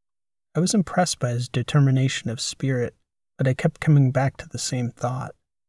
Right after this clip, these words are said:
Barlow needed help. Cisco pinged us after the sun went down to let us know that dinner was getting cold,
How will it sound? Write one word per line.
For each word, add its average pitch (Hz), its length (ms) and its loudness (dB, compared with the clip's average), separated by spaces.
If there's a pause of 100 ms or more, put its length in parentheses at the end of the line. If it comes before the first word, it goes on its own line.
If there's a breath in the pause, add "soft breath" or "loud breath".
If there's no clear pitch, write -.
(120)
Barlow 156 340 0
needed 147 360 6
help. 127 460 -4 (1000)
Cisco 147 400 2
pinged 139 360 6
us 117 260 0
after 120 260 -2
the 123 140 -4
sun 135 260 4
went 123 200 -2
down 123 260 -2
to 123 120 -6
let 120 200 -2
us - 160 -4
know 123 160 0
that 117 160 -4
dinner 120 300 -4
was 113 180 -4
getting 117 260 -6
cold, 123 480 -6